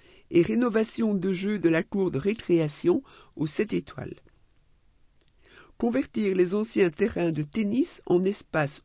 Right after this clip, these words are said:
omnisport et mise en place d'une étude pour l'installation éventuelle d'un préau au Lilas. Développer les activités pour les seniors pour lutter contre l'isolement social.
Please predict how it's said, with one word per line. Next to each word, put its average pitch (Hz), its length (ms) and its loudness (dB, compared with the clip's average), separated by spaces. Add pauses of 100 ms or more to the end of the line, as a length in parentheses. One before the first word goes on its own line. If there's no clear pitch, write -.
omnisport 185 800 -2 (540)
et 190 80 2
mise 269 320 0
en 226 100 2
place 208 380 -2
d'une 185 180 -2
étude 196 520 -4 (400)
pour 185 160 0
l'installation 214 800 2 (100)
éventuelle 208 720 0
d'un 156 200 0
préau 180 580 2
au 139 140 2
Lilas. 165 320 -6 (1400)
Développer 247 400 0
les 208 220 0
activités 214 580 -4
pour 196 160 -2
les 180 100 2
seniors 147 600 -2 (340)
pour 185 200 -4
lutter 220 580 0
contre 170 320 -2
l'isolement 202 540 0
social. 147 500 -8